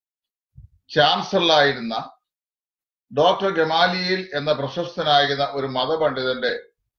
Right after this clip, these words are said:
പാദപീഠത്തിലിരുന്ന് ദൈവത്തിന്റെ ന്യായപ്രമാണം, മോശയുടെ ന്യായപ്രമാണം സൂക്ഷ്മമായി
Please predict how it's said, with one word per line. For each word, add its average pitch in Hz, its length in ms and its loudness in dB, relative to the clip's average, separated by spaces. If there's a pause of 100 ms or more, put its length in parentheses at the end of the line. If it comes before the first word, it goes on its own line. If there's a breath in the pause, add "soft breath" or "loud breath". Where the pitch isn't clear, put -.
(800)
പാദപീഠത്തിലിരുന്ന് 143 1300 0
ദൈവത്തിന്റെ 156 640 -2
ന്യായപ്രമാണം, 127 880 0
മോശയുടെ 139 380 -4
ന്യായപ്രമാണം 143 680 2 (1000)
സൂക്ഷ്മമായി 190 720 2